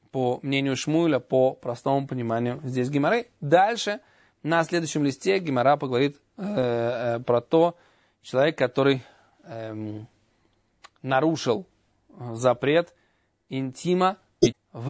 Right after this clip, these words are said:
будние дни своего траура, э, какие последствия это может повлечь. Об этом на следующем уроке. Оставайтесь с нами. Всего хорошего. До свидания. Мы поговорили сегодня о трауре в шаббат и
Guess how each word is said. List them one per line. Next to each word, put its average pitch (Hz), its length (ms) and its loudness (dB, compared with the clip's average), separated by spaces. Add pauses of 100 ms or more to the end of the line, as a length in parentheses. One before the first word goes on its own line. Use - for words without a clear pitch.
будние 151 420 0
дни 131 380 0 (320)
своего 123 320 -4
траура, 156 540 2 (680)
э, 120 320 -6
какие 127 320 -2
последствия 127 680 -4 (540)
это 120 220 -10
может 113 320 -4 (140)
повлечь. 139 540 -2 (580)
Об 135 160 -8
этом 139 220 -4
на 113 80 -6
следующем 120 280 -8
уроке. 139 260 -4
Оставайтесь 156 320 -4
с - 40 -8
нами. 123 200 0 (800)
Всего 135 200 -4
хорошего. 127 440 0
До 120 80 -6
свидания. 120 340 -2
Мы 147 100 0
поговорили 139 360 0
сегодня 127 540 0 (340)
о 127 280 2
трауре 123 360 2
в 117 60 -8
шаббат 151 380 2
и 156 200 -8